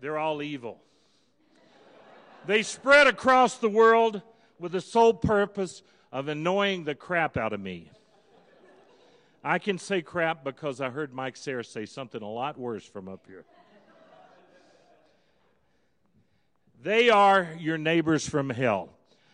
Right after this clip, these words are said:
Some may be gardeners. Some might be mechanics. Some might just be your typical loving family, a husband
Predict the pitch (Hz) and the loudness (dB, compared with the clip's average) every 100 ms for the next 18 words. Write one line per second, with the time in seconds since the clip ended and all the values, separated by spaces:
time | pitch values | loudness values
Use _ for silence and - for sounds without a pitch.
0 | _ _ _ - - 240 262 240 220 214 | _ _ _ -6 2 4 4 2 2 0
1 | 165 185 180 175 208 196 - - - _ | 4 6 4 2 -4 -6 -10 -16 -20 _
2 | _ _ _ _ _ _ _ _ _ _ | _ _ _ _ _ _ _ _ _ _
3 | _ _ _ _ - 220 - - - - | _ _ _ _ -20 -20 -20 -20 -20 -20
4 | - - - - - - - - _ _ | -20 -20 -20 -20 -20 -20 -20 -20 _ _
5 | _ - - 175 185 185 190 151 202 202 | _ -16 -6 -4 0 0 0 0 -2 -2
6 | 208 202 233 226 143 - - - _ _ | -4 0 2 2 0 -8 -18 -20 _ _
7 | _ _ _ _ _ _ _ _ _ _ | _ _ _ _ _ _ _ _ _ _
8 | _ _ _ _ - 302 359 359 277 269 | _ _ _ _ -6 0 2 2 2 0
9 | 233 180 254 - 170 233 220 208 - 220 | 0 -6 -10 -10 -4 -2 0 -2 -2 -4
10 | 190 208 226 214 185 185 196 190 - 170 | -2 -4 0 0 2 2 0 -4 -6 -4
11 | 147 123 92 90 - _ _ - 147 151 | -4 -6 -8 -12 -18 _ _ -2 0 4
12 | 202 185 202 196 196 | 4 4 0 0 0